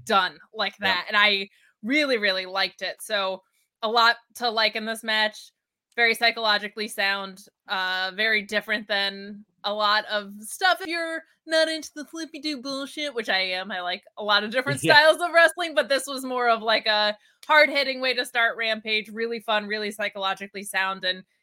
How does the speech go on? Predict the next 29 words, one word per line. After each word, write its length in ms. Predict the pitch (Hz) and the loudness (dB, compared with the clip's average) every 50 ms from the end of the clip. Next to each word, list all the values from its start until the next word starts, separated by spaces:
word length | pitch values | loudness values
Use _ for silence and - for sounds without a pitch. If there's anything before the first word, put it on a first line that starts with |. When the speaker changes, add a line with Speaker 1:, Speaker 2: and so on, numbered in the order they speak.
| _ _ | _ _
Speaker 1:
Ethan 260 | 285 285 240 320 294 | -6 -2 0 -2 -2
Page, 300 | 247 247 254 240 233 208 | 2 2 2 2 4 4
I 100 | 226 208 | 2 2
think, 300 | 208 - 233 220 202 208 _ _ | 2 0 -4 -4 -4 -6 _ _
because 380 | 220 202 - 214 214 202 202 - | -14 -12 -2 0 0 0 0 -6
he's 160 | 208 226 208 | -10 -10 -4
been 200 | _ 214 208 202 | _ -4 -4 -2
kinda 220 | - 208 196 190 | -2 -2 -2 -2
caught 240 | 190 - 202 202 196 | -4 -2 -2 -2 -2
up 160 | 196 190 _ | -2 -4 _
in 60 | 196 | -4
a 80 | 196 196 | -4 -4
few 240 | 202 - 202 196 196 | -6 -6 -8 -4 -4
angles 340 | 196 196 196 202 196 185 - | -4 -4 -4 -6 -10 -8 -6
here, 160 | 208 196 190 | -6 -6 -6
doesn't 260 | 165 - 190 202 - | -6 -8 -10 -12 -12
really 200 | 165 196 196 185 | -10 -8 -8 -4
get 120 | 180 185 | -6 -6
enough 240 | 180 180 180 170 165 _ | -6 -4 -8 -8 -8 _
credit 240 | - 190 175 170 - | -4 -4 -4 -4 -6
for 200 | - 196 185 180 | -6 -10 -10 -10
what 200 | 180 180 190 180 | -8 -10 -6 -6
a 60 | 185 | -6
psychologically 720 | 170 - 190 180 - 190 185 185 175 170 180 214 _ 180 165 | -6 -4 -6 -6 -6 -6 -4 -4 -4 -4 -6 -12 _ -16 -12
sound 260 | - - 170 165 170 _ | -8 -6 -6 -6 -6 _
worker 360 | 165 175 175 170 _ 208 208 - - | _ -12 -12 -8 _ -8 -8 -6 -8
he 140 | 233 220 | -6 -4
is. 240 | 214 220 220 214 208 _ | -2 -2 -4 -4 -6 _
Like, 240 | - 180 180 - | -4 -4 -4 -4